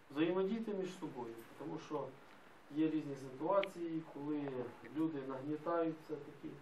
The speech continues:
ситуацію, намагаються причетністю до певних якихось політичних сил маніпулювати вами. Ви не піддаєтеся маніпуляції, ви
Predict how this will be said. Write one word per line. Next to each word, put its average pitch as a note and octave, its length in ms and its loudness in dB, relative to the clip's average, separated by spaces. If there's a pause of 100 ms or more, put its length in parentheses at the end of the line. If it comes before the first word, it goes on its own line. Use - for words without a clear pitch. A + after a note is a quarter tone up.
(2750)
ситуацію, C#3+ 600 6 (1080)
намагаються D#3 800 6 (1040)
причетністю D#3 640 -2
до C#3+ 100 -6
певних D3 380 2 (100)
якихось D3 260 -10
політичних D3 580 -2 (120)
сил D#3 180 4 (340)
маніпулювати E3 840 4
вами. B2 300 -2 (1600)
Ви D3 100 4
не E3 120 2
піддаєтеся D3 560 0
маніпуляції, C3+ 880 0
ви C3+ 100 -2